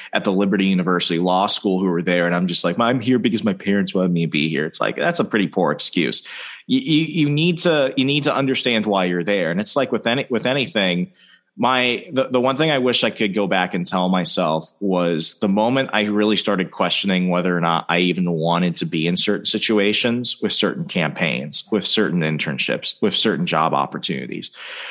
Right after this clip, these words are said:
The moment I had to ask, "Do I really wanna be here?" That, that was a big red flag that this was not going to be an area that I wanted to grow in.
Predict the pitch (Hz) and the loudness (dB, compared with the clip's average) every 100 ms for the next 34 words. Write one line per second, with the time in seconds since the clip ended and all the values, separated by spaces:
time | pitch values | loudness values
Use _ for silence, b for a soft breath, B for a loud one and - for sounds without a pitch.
0 | B - 127 143 165 139 127 120 104 95 | B 0 2 4 2 2 2 2 2 2
1 | 98 92 - - 120 110 98 95 101 98 | 2 0 -2 -4 0 2 2 2 2 2
2 | 92 87 87 90 90 85 85 95 - 107 | 0 0 0 0 2 2 2 0 0 0
3 | 127 117 95 101 92 90 82 92 90 90 | 0 0 0 0 2 -2 -2 0 0 0
4 | 87 87 82 80 _ - 104 107 - 120 | 0 0 0 -2 _ -4 2 2 2 0
5 | 107 104 104 - 107 98 92 87 90 87 | 2 2 2 0 0 2 2 2 0 2
6 | 87 87 82 80 85 80 80 73 - 73 | 2 2 0 0 -2 -2 -4 -4 -8 -6
7 | 87 117 113 - | -2 -2 -2 -6